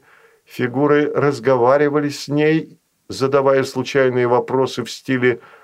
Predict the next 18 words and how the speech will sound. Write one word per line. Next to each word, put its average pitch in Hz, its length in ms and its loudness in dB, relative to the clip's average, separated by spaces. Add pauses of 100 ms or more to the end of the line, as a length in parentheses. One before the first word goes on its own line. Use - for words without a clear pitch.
(340)
«пережаренная 117 680 0
картошечка 113 800 -4
с - 100 -12
корочкой, - 580 -2
это 113 160 -4
ведь 113 160 -6
вкусно?» 151 600 -12 (420)
или 101 320 -2 (600)
«Так - 180 -6
ты 127 120 -4
говоришь, 110 400 0
твоя 110 300 2
бабушка 107 480 0
любила 101 400 0
собирать 104 560 -2
волосы 101 420 -2
в - 60 -18
хвост?» 165 720 -4